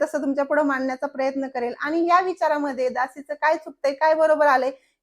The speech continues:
हे तुम्हाला कमेंट मधून सुद्धा आणखीन उत्तरं मिळतील. त्यामुळं जे काय वाटतं ते आपण एक पूर्ण फॅमिली आहोत, YouTube-ची फॅमिली. आता आपली फॅमिली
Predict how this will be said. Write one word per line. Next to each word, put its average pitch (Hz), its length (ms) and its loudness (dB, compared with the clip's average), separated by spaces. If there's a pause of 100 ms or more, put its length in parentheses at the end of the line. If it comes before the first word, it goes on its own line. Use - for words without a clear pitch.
हे 370 60 -4
तुम्हाला 381 320 2
कमेंट 381 420 0
मधून 359 300 0
सुद्धा 320 280 0
आणखीन 285 360 2
उत्तरं 277 360 0
मिळतील. 262 420 -4 (460)
त्यामुळं 311 360 4
जे 320 200 -2
काय 349 240 4
वाटतं 320 420 6 (100)
ते 320 60 2
आपण 285 340 2
एक 311 220 -4 (120)
पूर्ण 294 240 -2 (100)
फॅमिली 294 380 0
आहोत, 277 260 2 (540)
YouTube-ची 262 440 -6
फॅमिली. 254 480 -2
आता 233 220 0
आपली 254 300 2
फॅमिली 269 460 -4